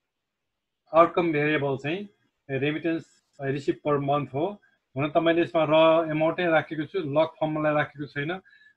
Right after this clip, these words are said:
लग फर्मलाई राखेको त्यो small value हुन्छ, तर त्यसलाई फेरि interpretation गर्नु पऱ्यो भने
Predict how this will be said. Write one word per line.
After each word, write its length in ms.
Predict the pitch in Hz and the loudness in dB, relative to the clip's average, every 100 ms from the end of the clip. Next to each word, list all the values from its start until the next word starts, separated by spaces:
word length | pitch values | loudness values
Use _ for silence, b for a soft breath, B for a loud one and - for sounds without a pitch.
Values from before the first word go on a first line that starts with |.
| _ 139 | _ -2
लग 360 | 139 135 156 | 0 4 2
फर्मलाई 520 | - 160 156 160 160 | 2 -2 0 0 2
राखेको 300 | 156 147 160 | 2 0 -4
त्यो 180 | 147 139 | -8 -10
small 300 | 131 160 156 | -6 -2 -2
value 300 | 123 131 147 | 0 0 0
हुन्छ, 180 | 147 147 | -2 -4
तर 280 | 214 170 165 | 0 2 2
त्यसलाई 260 | 165 151 | 0 -4
फेरि 280 | 147 202 220 | -2 -2 -2
interpretation 640 | 190 175 - - 147 143 | -2 -6 -10 -10 -10 -8
गर्नु 220 | 147 147 139 | -6 -6 -6
पऱ्यो 240 | 143 135 | -6 -4
भने 180 | 143 | -4